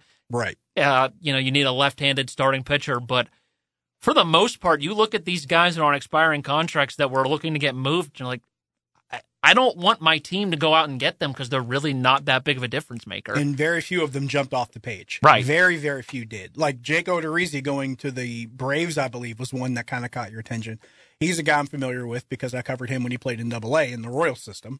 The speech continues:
Speaker 1: So I knew who Jake Odorizzi was. I consider him to be a fairly decent pitcher, but he's not popping your eyes off the screen.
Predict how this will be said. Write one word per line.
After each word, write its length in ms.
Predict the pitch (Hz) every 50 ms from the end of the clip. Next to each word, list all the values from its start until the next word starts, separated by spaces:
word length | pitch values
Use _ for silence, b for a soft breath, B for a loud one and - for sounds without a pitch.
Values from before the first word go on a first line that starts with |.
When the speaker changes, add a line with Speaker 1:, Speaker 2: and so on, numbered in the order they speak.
| _ _ _ _ _ _ _ _ -
Speaker 1:
So 240 | - 160 135 - -
I 180 | 156 160 202 233
knew 460 | 240 220 196 170 143 123 113 143 - _ _ _ -
who 100 | - 151
Jake 240 | 147 127 156 147 139
Odorizzi 440 | 143 139 131 127 120 127 123 120 131
was. 220 | 123 123 123 120
I 80 | 139 151
consider 300 | 151 180 - - 170 143
him 80 | 143 139
to 40 |
be 140 | 131 135 131
a 80 | 120 113
fairly 320 | - - 147 135 127 123
decent 380 | 127 120 143 139 - - 110 -
pitcher, 320 | 190 202 - - 151 156
but 240 | 143 139 135 131 -
he's 260 | - 135 165 160 147 143
not 280 | 151 147 139 127 113 _ _ _ _ _ _ _ _ _ _
popping 340 | - - 170 156 - 160 147
your 160 | 147 147 139
eyes 240 | 143 143 143 143 131
off 220 | 143 139 131 _
the 80 | - 120
screen. 680 | - - - - 160 180 233 214 139 131 147 170 196